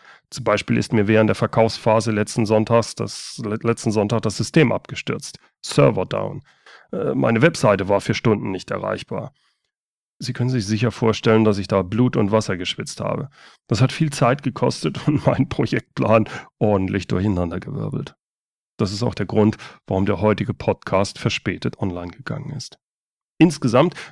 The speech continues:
bin ich aber mit dem Start der Online-Leadership-Plattform sehr zufrieden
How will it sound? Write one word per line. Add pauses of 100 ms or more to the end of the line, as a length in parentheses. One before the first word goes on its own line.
bin
ich
aber
mit
dem
Start
der
Online-Leadership-Plattform
sehr
zufrieden